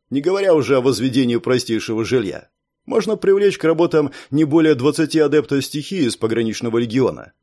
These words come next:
но они такой объём не осилят. Горожане будут обслуживать приходящий людской поток, им своей работы будет невпроворот». «Придётся задействовать ресурсы замка», соглашаясь, кивнул Саш.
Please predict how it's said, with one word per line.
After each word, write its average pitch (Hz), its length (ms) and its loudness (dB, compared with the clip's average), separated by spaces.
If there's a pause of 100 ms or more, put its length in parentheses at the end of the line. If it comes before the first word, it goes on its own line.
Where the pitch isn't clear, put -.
(120)
но 117 140 -4
они 226 220 -2
такой 196 360 0
объём 165 340 2
не 127 100 2
осилят. 120 520 0 (240)
Горожане 135 720 2
будут 220 320 -2
обслуживать 180 560 0
приходящий 123 640 0
людской 107 340 -2
поток, 113 520 -2 (140)
им 123 200 0
своей 139 380 2
работы 151 380 0
будет 101 260 -6
невпроворот». 131 680 0 (960)
«Придётся 185 540 0
задействовать 175 680 2
ресурсы 147 600 0
замка», 110 920 0
соглашаясь, 131 800 0
кивнул 135 420 0
Саш. - 420 -6